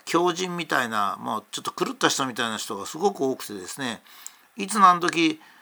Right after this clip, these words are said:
射殺されたりなんかする可能性があるんですよ。まあ、犯罪率も、まあ、日本の十倍以上高いですしね。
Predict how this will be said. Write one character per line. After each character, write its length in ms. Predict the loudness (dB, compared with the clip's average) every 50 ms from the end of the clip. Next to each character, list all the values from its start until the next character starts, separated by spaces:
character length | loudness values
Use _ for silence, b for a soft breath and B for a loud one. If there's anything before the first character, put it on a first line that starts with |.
| B B
射 160 | B 0 2
殺 200 | 4 4 4 4
さ 120 | 2 2 2
れ 80 | 2
た 140 | 2 0 0
り 60 | 0
な 100 | 2 0
ん 60 | 0 0
か 80 | -2
す 140 | -2 -2 -2
る 200 | -2 -2 -2 0
可 120 | 0 0
能 220 | 0 0 -2 -4 -4
性 240 | -4 -2 -2 -2 0
が 220 | 0 2 6 6
あ 40 | 6
る 100 | 6 6
ん 100 | -2 -4
で 80 | -8
す 180 | -8 -10 -10 -10
よ。 180 | -12 -14 -16 -20 B B B B B B B B B
ま 80 | -6
あ、 20 | 2
犯 200 | 4 4 4 6
罪 200 | 4 2 4 4
率 200 | 2 0 -4 -4
も、 260 | -2 -4 -4 -4 -8 B B B B B -12
ま 80 | -8
あ、 20 | -4
日 100 | 0 2
本 180 | 2 2 2
の 100 | 0 -2
十 240 | -4 -2 0 2 6
倍 360 | 6 6 6 6 4 2 0
以 40 | -2
上 200 | -2 -2 -2 -2
高 300 | -2 -2 2 4 4 4
い 80 | 4 2
で 100 | -4 -6
す 200 | -6 -6 -6 -6
し 60 | -2
ね。 280 | 0 0 0 0 -4